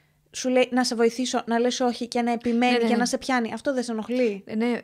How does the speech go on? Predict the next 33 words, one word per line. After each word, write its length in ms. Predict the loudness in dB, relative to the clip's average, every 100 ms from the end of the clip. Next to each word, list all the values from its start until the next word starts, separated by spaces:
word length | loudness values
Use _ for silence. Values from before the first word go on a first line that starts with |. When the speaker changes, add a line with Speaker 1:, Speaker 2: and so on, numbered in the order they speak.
| -8
Speaker 2:
ε, 300 | -4 -2 -2
αυτό 280 | -4 -6 -4
είναι 180 | -4 -4 -10
πιο 140 | -16
πολύ 160 | -8 -6
με 80 | -6
τρομάζει 460 | -2 -2 -2 -4
εμένα. 380 | -8 -10 -10 -14 -18 _ _ _
Δηλαδή, 340 | -10 -4 0 0
επειδή 520 | -2 -4 -2 0 0
τα, 540 | -2 -4 -2 -4 -4 -4 -4 -8 -12 -20 -20 -20
στο 260 | -16 -8 -2 0 0
αμαξίδιο 580 | 0 0 -2 -2 0 -2
πίσω 300 | -2 -8 -8
τα 260 | -10 -8 -8
χερούλια 540 | -6 -6 -4 -4 -6 -10 _ _ _
είναι 200 | -12 -10
στην 160 | -8 -8
πλάτη, 260 | -6 -4
δεν 100 | -4
βλέπεις. 460 | -2 0 -2 -4 -8
Speaker 1:
Yeah. 500 | -6 -4 -4 -8 -8 -6
Speaker 2:
Οπότε 260 | -4 -4
είσαι 160 | -4 -6
στην 140 | -4
ανηφόρα, 440 | -2 -2 0 -2 -2
παλεύεις, 420 | -4 -2 -4 -4
κάνεις, 280 | -4 -4 -2
ράνεις 260 | -4 -6 -8
και 100 | -12
ξαφνικά 360 | -12 -10 -10
κάνεις 240 | -6 -6 -4
ένα, 220 | -6